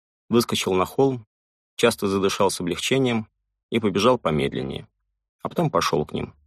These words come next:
стоявшим ниже по склону, видимо, так, чтобы не быть замеченными от смертной рощи и от Яла. Кул шёл, стараясь не показывать обиды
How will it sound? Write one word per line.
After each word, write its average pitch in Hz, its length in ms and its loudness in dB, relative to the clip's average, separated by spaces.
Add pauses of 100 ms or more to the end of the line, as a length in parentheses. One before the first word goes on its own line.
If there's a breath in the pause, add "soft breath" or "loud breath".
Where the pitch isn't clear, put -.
(580)
стоявшим 95 560 2
ниже 92 180 2
по 95 120 0
склону, 80 360 0
видимо, 90 280 0
так, 123 240 0 (380 soft breath)
чтобы 98 280 2
не 101 80 4
быть 95 160 2
замеченными 104 720 0 (240)
от - 120 -4
смертной 95 400 0
рощи 113 400 0 (360)
и 87 80 0
от 78 140 2
Яла. 73 320 -2 (1000)
Кул 131 180 4
шёл, 156 240 4
стараясь 107 440 2
не 110 80 2
показывать 92 560 2
обиды 98 400 0